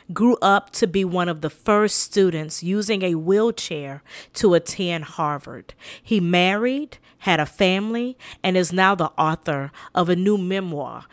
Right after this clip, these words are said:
called Miracle Boy Grows Up, How the Disability Rights Revolution Saved My Sanity.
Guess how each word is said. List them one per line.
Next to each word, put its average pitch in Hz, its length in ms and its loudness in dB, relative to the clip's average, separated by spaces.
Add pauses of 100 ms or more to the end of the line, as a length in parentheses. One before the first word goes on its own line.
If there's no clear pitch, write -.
(280)
called 180 320 4
Miracle 214 560 4
Boy 170 380 0
Grows 165 520 -2
Up, 139 320 -10 (260)
How 190 220 6
the 175 140 0
Disability 180 920 0
Rights 156 720 -6 (460)
Revolution 196 880 2
Saved 165 680 0
My 156 220 -4
Sanity. 143 800 -6